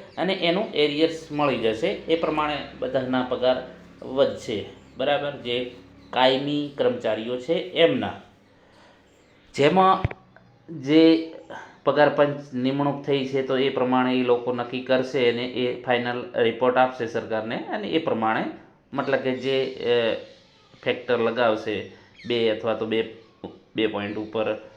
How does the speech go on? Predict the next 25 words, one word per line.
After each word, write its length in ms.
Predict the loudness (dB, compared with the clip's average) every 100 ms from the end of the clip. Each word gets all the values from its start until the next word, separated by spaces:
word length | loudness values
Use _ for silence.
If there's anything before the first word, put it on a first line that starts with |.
| -20 -6
ગઈ 480 | 4 6 6 -2 -4
જે 360 | -4 -2 -4
સાતમા, 840 | -10 -14 0 2 2 -4 -6 -8 -18
સાતમા 360 | -2 -2 -2 -6
પગાર 300 | -4 -2 0
પંચમાં 380 | -2 -4 -4 -2
બે 100 | -2
પોઇન્ટ 260 | -2 -8
છેતાલીસ 460 | -8 -8 -2 -2 -2
જેવું 360 | -4 -6 -6 -14
ફેક્ટર, 360 | -16 -4 -4 -4 -16 -20 -20 _ -6
અ, 120 | -2
લગાવેલું 560 | 0 2 2 2 -2
હતું, 300 | -4 -6 -6 -10 -6
તો 80 | 2
એ 80 | 4
પ્રમાણે 400 | 4 4 4 4
જે 140 | 2
નક્કી 260 | 2 2 0
કરશે 320 | 0 0 0
એ 80 | 0
પ્રમાણે 320 | -2 -2 -2
પગાર 320 | -2 2 2 0 -8 -18 -4
વધશે. 640 | 4 4 2 -4 -4 -6 -16 0
હવે 380 | 4 6 4